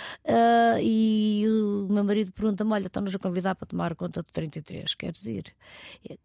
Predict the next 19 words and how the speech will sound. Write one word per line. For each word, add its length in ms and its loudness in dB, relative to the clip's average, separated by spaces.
eu, 340 -12
tomar 240 -8
conta 280 -8
não 160 0
conseguimos, 680 -4
mas, 340 -6
eh, 580 -4
vamos 200 -6
falar 360 -10
com 160 -14
o, 280 -8
eh, 160 -10
com 100 -8
o 20 -4
Luís 180 -2
Vaz 360 -2
e, 300 -2
e, 520 2
eh, 160 -2